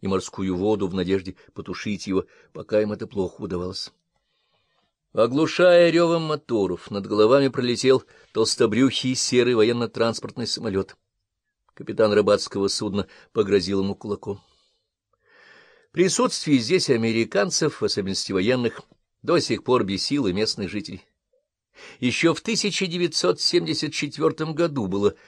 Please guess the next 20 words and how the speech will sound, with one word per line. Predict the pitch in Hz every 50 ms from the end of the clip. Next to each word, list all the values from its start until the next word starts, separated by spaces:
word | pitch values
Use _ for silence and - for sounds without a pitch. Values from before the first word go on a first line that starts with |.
| - _ _
заключено | 107 107 117 - 127 113 - - 131 131
соглашение, | - - 143 135 147 156 - - 117 95 92 101 - _ _ _ _ _ _
что | - - -
эта | 104 - 101
земля | 87 107 104 101 104 110
будет | 104 110 113 113 - -
возвращена | 110 107 101 107 123 120 - - - 143 139 156 190 196 165
островитянам, | 120 - - - 107 101 98 92 - 104 98 98 92 - - - - - -
но | 98 104 104
выполнено | 95 101 117 117 - 104 104 104 101 104 104 95 - _ -
оно | 98 92 98 95
так | - 104 98 - 104
и | 92
не | 87 90
было. | 85 92 92 - _ _ _ _ _ _ _ _ _ _ _ _ _ _ _ _ _ _ _
Наконец | - - 104 - 151 175 214 226 226 - -
судно | - - 190 196 190 156 170 170 156
вышло | 151 147 - - - 127
из | 113 107 98
залива | 90 90 101 98 - 160 196 190 180 160